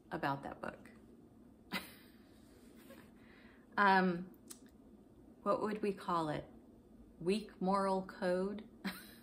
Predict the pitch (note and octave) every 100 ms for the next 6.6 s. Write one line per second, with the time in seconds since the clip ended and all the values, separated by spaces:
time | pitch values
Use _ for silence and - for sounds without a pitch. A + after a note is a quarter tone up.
0 | - - - - - - - - - -
1 | - - - - - - - - - -
2 | - - - - - - - - - -
3 | - - - - - - - - C4+ A3
4 | A3 F3 F3 F3+ F3 F#3+ E3 E3 E3+ -
5 | - F3 F#3 F3+ F#3 - - - - -
6 | G3 F#3+ F3+ E3 E3